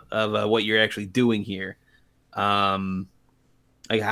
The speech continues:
how you're actually put, putting your build together, how things are piecing along. By the time you get to the likes of Meg, you have a better idea of that. So I understand why, uh, it, it's not going to be, like, uh, incredible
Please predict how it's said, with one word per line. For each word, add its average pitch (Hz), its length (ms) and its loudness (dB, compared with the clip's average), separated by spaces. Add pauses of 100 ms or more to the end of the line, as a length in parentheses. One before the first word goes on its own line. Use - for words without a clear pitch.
(120)
how 127 200 2
you're 123 180 6
actually 117 360 2
put, 107 280 2
putting 123 180 2
your 107 120 0
build 117 180 4
together, 104 260 -2
how 107 140 4
things 104 240 -4
are 98 40 -10
piecing 101 340 -6
along. 107 460 2
By 107 180 -2
the 101 80 -8
time 104 160 -8
you 104 60 -6
get 104 140 -6
to 113 60 -6
the 110 80 0
likes 165 540 4
of 117 260 2
Meg, 107 540 -2 (460)
you 127 100 6
have 117 80 4
a - 20 2
better 113 180 6
idea 107 260 4
of 104 80 0
that. 104 180 0
So 139 260 4 (240)
I 311 100 4
understand 156 480 4
why, 113 800 4
uh, 123 240 0
it, 127 200 0
it's 120 180 -8
not 127 160 0
going 127 140 -2
to 123 60 -2
be, 123 520 -2 (800)
like, 117 260 -2
uh, 120 240 4
incredible 135 880 4